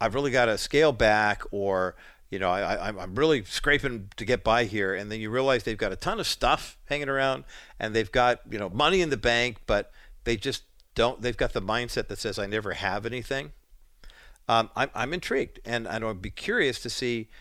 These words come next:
how many of our listeners would do what this next guy is going to do. Um, if you were in a situation where you felt like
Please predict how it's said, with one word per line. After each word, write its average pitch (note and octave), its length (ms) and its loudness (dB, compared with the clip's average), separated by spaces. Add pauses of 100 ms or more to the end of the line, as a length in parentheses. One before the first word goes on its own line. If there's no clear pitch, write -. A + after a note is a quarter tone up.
(140)
how C3+ 160 0
many C#3 140 0
of A2 100 -2
our B2+ 140 4
listeners F#2+ 600 -6 (400)
would G2+ 300 -2
do B2+ 160 0
what A#2+ 140 0
this G2+ 180 -6
next B2 240 -2
guy G2+ 220 2
is F2 120 -6
going F#2 280 -6
to E2 60 -10
do. D#2+ 360 -12 (480)
Um, G2 260 0
if G#2 160 -6
you A#2 100 -4
were A2 100 -2
in G2+ 60 -6
a F#2 40 -8
situation A2 640 -4
where G2+ 380 0
you F#2+ 160 -10
felt A2 420 -2
like G#2 400 -4